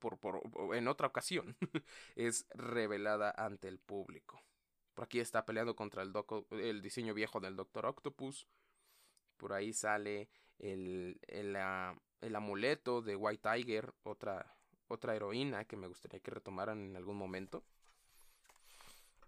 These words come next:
Pero sí, aquí la identidad de Matt Murdock nuevamente está siendo revelada y tiene que redimirse de sus pecados.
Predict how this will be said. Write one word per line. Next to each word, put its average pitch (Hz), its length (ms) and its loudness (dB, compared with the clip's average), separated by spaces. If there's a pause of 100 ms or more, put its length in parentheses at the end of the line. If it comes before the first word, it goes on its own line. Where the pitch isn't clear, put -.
(1200)
Pero 120 140 0
sí, 170 160 -4 (300)
aquí 135 340 -4 (220)
la 123 180 -2
identidad 120 440 2
de 139 100 2
Matt 135 220 2
Murdock 139 440 2
nuevamente 117 840 2 (340)
está - 320 -6
siendo 120 600 -2
revelada 135 840 2 (720)
y 117 80 -12
tiene 120 320 -4
que 110 140 -4
redimirse 113 600 2
de 92 100 -4
sus 101 220 -8
pecados. - 640 -6